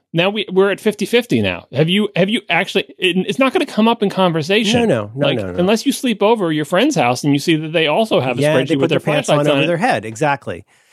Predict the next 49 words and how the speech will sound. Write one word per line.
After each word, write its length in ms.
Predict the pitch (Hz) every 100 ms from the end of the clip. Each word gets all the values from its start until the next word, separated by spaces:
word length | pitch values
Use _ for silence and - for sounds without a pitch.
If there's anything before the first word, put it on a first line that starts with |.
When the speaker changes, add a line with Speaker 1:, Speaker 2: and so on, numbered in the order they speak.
| - - - _
Speaker 2:
Okay. 320 | 226 240 208 - - - - - _ _
Speaker 1:
That's 240 | 170 214 -
this, 240 | 185 214
that's 280 | - 220 -
the, 260 | 226 - 214
the 160 | 202
interesting 480 | 208 196 185 170 -
part 240 | - 226 208
of 60 |
this. 140 | 220 208
Now, 100 | 143
people 280 | 143 262 196
listening 240 | 233 247
will 80 | 160
be 60 | 147
like, 160 | 139
"Of 120 | 123 117
course 280 | 160 202
Merlin's 320 | 151 131 123 107
weird 160 | 107
'cause 120 | 113
he 80 | 131
has 140 | 127 110
a 100 | 107
spreadsheet 380 | 123 131 156 139
of 80 | 131
his 200 | 151 147
flashlights." 460 | 202 226 156 120
But, 160 | - - - _ _
but 160 | - -
what 200 | 165 180
is 180 | 196 165
your 280 | 226 226 202 _ _ _ _ _ _ _ _
fl-, 300 | - - -
flashlight 500 | - 202 202 202 196
spreadsheet 360 | - 202 208 208
equivalent? 420 | 202 254 285 - _ _ _
And 180 | 170 262 262
Speaker 2:
Yeah. 120 | 214
Speaker 1:
is 140 | 233 -
he 160 | 240
the, 220 | 220 226 190
like, 300 | 170 196 196
I 120 | - 214
don't 280 | 208 220
know. 380 | 180 202 196 160 _
That's, 280 | 175 233 -
that's 280 | 208 226 -
the 140 | 190